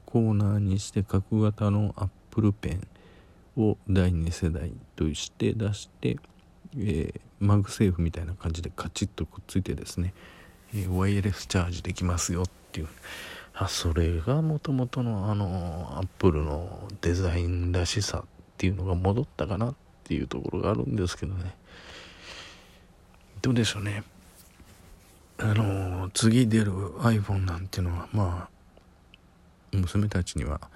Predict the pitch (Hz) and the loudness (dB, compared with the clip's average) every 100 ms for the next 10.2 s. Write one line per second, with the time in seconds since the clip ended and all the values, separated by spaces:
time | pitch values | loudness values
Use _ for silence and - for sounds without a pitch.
0 | - - - - - 95 - 110 92 - | -18 -16 -16 -18 -2 -2 2 0 0 -2
1 | 76 76 - 90 - 87 85 80 - - | -4 -4 0 0 2 2 4 0 -2 -10
2 | - 82 - - - 85 - 80 80 - | -8 -4 -4 -6 -10 -14 -12 -12 -12 -14
3 | - 87 82 - - - - 107 110 76 | -6 -4 -4 -10 -20 -14 -2 2 2 2
4 | 92 98 113 113 113 101 82 82 71 87 | 4 4 4 4 4 4 4 0 -2 -4
5 | 78 73 69 - - - - - - - | -2 -2 -4 -8 -14 -20 -20 -20 -20 -20
6 | - - - - - - 95 98 - - | -20 -20 -20 -6 -6 -2 0 0 0 -4
7 | 78 78 - 85 82 - - 78 71 - | -4 -4 0 0 0 -6 -4 -4 -4 -8
8 | - - - _ - - - - 87 82 | -20 -20 -20 _ -20 -20 -20 -2 0 0
9 | 80 87 - - 98 - 113 - 107 - | 0 -2 -2 -6 -6 -4 -4 0 -2 -2
10 | - | -6